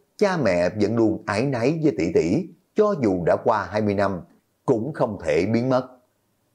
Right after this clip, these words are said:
Thông qua cái việc hỏi thăm biết được, mặc dù Soái Lâm Lâm nghe được rất nhiều tin tức bí mật, nhưng mà lại chưa hề biết cái chết của tỷ tỷ có khả năng bắt nguồn từ việc tự sát. Búp bê trong xe ô tô hỏng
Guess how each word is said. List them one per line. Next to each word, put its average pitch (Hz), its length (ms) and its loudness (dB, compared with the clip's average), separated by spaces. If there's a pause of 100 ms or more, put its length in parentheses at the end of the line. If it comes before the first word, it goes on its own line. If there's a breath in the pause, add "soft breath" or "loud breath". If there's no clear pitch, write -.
(200)
Thông 143 260 -2
qua 131 180 2
cái 120 80 -4
việc 87 200 -2
hỏi 98 200 2
thăm 95 200 -2
biết 127 220 0
được, 80 240 2 (300 loud breath)
mặc 127 200 -2 (100)
dù 107 260 2
Soái 123 280 0
Lâm 139 240 0
Lâm 104 300 0 (160)
nghe 156 220 0
được 90 300 0
rất 202 200 2
nhiều 90 260 0
tin 98 200 0
tức 135 100 0
bí 151 160 0
mật, 104 220 0 (340 soft breath)
nhưng 190 160 2
mà 123 60 0
lại 90 200 0 (120)
chưa 180 260 2
hề 78 120 0
biết 90 340 0 (240)
cái 98 120 0 (120)
chết 156 160 2 (100)
của 135 100 -6
tỷ 85 160 0
tỷ 87 300 2 (340 loud breath)
có - 100 2
khả - 160 -6
năng 95 360 -4
bắt 170 180 0
nguồn 90 340 0 (160)
từ 98 260 2
việc 80 280 -2
tự 82 180 2
sát. 101 260 -2 (1200)
Búp 135 160 2 (120)
bê 95 340 2 (200)
trong 156 200 0
xe 143 320 0
ô 156 180 4
tô 147 100 4
hỏng 101 360 -2